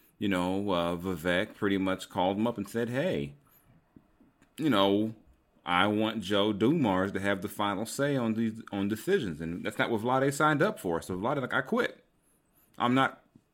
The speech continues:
gonna stick around and answer to Joe Dumars." And this is one of those things where you kind of knew, I mean, just from talking to people, that Joe was gonna have more say or more influence or more input.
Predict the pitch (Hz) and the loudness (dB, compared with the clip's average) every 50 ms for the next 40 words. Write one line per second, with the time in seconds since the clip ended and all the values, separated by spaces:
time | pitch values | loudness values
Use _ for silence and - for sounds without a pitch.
0 | - 165 202 175 151 - - - - 190 - 139 123 113 117 139 156 143 127 113 | -4 -2 0 0 2 0 0 2 2 2 4 4 4 4 4 4 4 4 4 4
1 | 107 107 113 - 110 107 101 - 110 117 123 117 - 120 120 113 107 120 120 123 | 4 2 0 -2 -2 -4 -2 0 0 0 0 0 0 -2 -2 0 2 2 2 4
2 | 117 139 190 117 90 57 50 - - - - - 107 110 107 110 107 107 104 104 | 4 4 2 2 0 -2 -4 -10 -14 -16 -8 -4 0 0 2 4 4 4 4 4
3 | 101 98 98 98 101 - _ _ _ - - - _ - 151 160 165 147 139 147 | 2 2 0 -2 -4 -10 _ _ _ -20 -20 -16 _ -8 -2 2 2 4 6 6
4 | 143 135 120 127 123 120 - - 135 131 127 127 127 120 110 113 113 117 113 113 | 6 6 4 4 0 0 0 2 2 4 4 4 2 0 -2 -2 -2 0 2 4
5 | 113 110 110 110 107 107 107 107 104 107 110 - _ _ _ _ _ _ _ _ | 4 4 4 2 2 2 2 2 0 0 -2 -6 _ _ _ _ _ _ _ _
6 | _ _ _ _ _ - - _ - - 120 113 113 151 147 143 151 151 143 131 | _ _ _ _ _ -20 -20 _ -4 -2 -2 -2 2 4 6 6 8 8 6 4
7 | 117 123 123 123 127 127 131 143 147 151 156 160 156 143 139 - 113 113 113 113 | 6 6 6 6 8 8 8 8 6 6 4 2 0 -4 -4 -2 0 2 2 2
8 | 110 110 - - - 127 117 110 117 123 120 113 117 104 107 85 85 101 87 98 | 0 -2 -4 -6 0 0 2 2 2 -2 -2 -2 -2 -2 -2 -2 -2 -4 0 4
9 | 110 113 117 113 110 - - 113 104 110 117 113 104 98 98 101 98 90 85 - | 6 6 6 6 2 0 0 -2 -2 0 -2 -2 -2 -2 -2 -2 -2 -2 -2 -4
10 | - - - 113 113 113 123 131 143 156 151 _ _ _ _ _ _ _ _ - | -6 -4 0 0 2 2 0 -2 -4 -8 -10 _ _ _ _ _ _ _ _ -4
11 | 101 98 98 101 101 98 - - 104 113 110 113 - 123 127 127 123 117 113 110 | 0 0 2 2 0 0 -2 -2 -2 -2 -2 -2 -4 -4 -2 -2 -2 -2 -2 -2
12 | 101 101 98 95 - - 98 113 120 - 143 143 147 151 147 | -2 0 -2 -2 -2 -2 -2 -2 -2 -2 -2 -2 -2 -4 -6